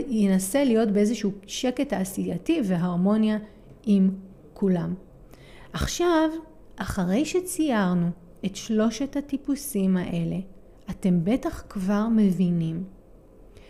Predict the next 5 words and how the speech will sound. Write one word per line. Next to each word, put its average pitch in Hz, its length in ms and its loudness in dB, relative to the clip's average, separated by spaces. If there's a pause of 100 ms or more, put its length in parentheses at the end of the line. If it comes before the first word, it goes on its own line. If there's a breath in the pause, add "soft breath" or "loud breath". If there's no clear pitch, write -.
(220 soft breath)
שאי - 520 4
אפשר 202 560 0 (420)
בשום 220 640 0 (120)
צורה 208 420 0 (280)
לדבר 220 460 6